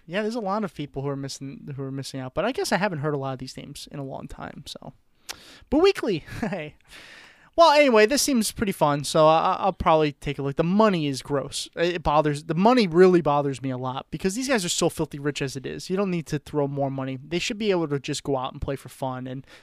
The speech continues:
put on a good show. But money just, is, it's too much in sports. You'll hear this from me. I might have a different take than a lot of, uh, than, than your other, the, the other co-hosts that you had before, but money in sports is one of the things I hate the most.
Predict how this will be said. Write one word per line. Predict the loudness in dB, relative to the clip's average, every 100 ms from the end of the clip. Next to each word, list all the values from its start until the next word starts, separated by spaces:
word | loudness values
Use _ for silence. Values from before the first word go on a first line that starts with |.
| _ _
put | -2 0
on | 0 -2
a |
good | -4 -6
show. | -4 -4 -4 -6
But | -4 -4 -6 -10
money | -6 -2 0 0 -4
just, | -6 -8 -14 -20
is, | -12 -8 -8 -8 -10 -14 _ _ _ -20 -20 _
it's | -12 -8 -8
too | -6 -4
much | -2 -4 -6
in |
sports. | -8 -6 -6 -6 -10 -10 _ -20 -20 _ _ 2
You'll | 6
hear | 6 6 4
this | 2
from | 0 0
me. | 0 -2 -4 _ _ _ _ _ -10
I | 0
might | 2
have | 2 0
a |
different | 0 0 0 -2
take | 0 0 -2
than | 0
a |
lot | 2 2 2
of, | -2 -6 0
uh, | 4 4 2
than, | -2 -2
than | 0 0
your | 2
other, | 2 0 -4 _
the, | -2 0
the | 2
other | 0 0
co-hosts | -2 0 0 -2
that | -4
you | -6
had | -6 -8
before, | -6 0 0
but | 0 -4 -8 -18 -20 -6
money | 2 2 2 0
in |
sports | -2 0 2 2 2 -2
is | -6 -4
one | -4 -2
of |
the | -4
things | -4 -6 -4
I | -4
hate | -4 -6 -6
the |
most. | -8 -8 -10 -14 _